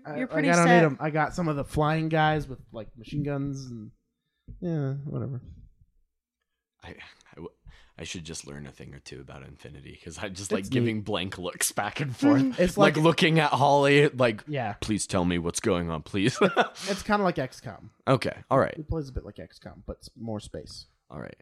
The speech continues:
Speaker 3: okay.
Speaker 1: Um,
Speaker 3: That explains it.
Speaker 1: yeah, and then Thank You Scientist dropped a new album, and it's dope. Do that.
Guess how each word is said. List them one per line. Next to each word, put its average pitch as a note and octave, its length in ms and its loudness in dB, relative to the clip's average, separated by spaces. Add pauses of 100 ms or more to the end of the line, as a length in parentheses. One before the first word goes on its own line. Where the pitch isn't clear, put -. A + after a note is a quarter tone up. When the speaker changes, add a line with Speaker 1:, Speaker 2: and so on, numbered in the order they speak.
(120)
Speaker 3:
okay. - 180 -18 (280)
Speaker 1:
Um, D3 360 2
Speaker 3:
That A#2+ 40 -8
explains F2 320 -18
it. - 60 -20 (400)
Speaker 1:
yeah, D3+ 340 -2
and C3 160 -12
then A#2+ 260 -8
Thank C3 180 -6
You D#3 100 -2
Scientist C3 500 -12
dropped G#2+ 220 -10
a A2 40 -8
new G2+ 120 -8
album, F#2 460 -14
and G2 120 -14
it's - 100 -20
dope. G#2+ 300 -6 (1400)
Do A#2+ 140 -4
that. G2 280 -2